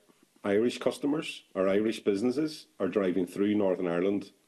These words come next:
and getting to that point of control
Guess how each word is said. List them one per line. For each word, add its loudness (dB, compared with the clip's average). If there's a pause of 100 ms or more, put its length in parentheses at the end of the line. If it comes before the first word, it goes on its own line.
(460)
and 0
getting 0
to -2
that 0
point 0
of -10
control 2